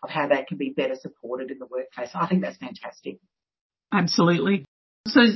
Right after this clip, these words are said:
Speaker 2: as well as the benefits of working for G M W, we've got the benefits of working in regional Victoria. What would you tell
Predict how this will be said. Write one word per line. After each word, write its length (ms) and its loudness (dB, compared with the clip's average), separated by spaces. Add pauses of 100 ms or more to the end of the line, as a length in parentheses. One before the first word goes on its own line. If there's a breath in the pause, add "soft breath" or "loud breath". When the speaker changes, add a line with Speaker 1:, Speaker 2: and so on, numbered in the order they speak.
(140)
Speaker 2:
as 180 4
well 200 8
as 160 2
the 120 -2
benefits 680 0
of 240 0
working 440 4
for 80 -4
G 220 2
M 120 6
W, 520 6
we've 180 8
got 180 4
the 100 4
benefits 540 0
of 120 2
working 400 6
in 220 4
regional 460 6
Victoria. 840 4 (500)
What 120 8
would 140 8
you 140 6
tell 440 4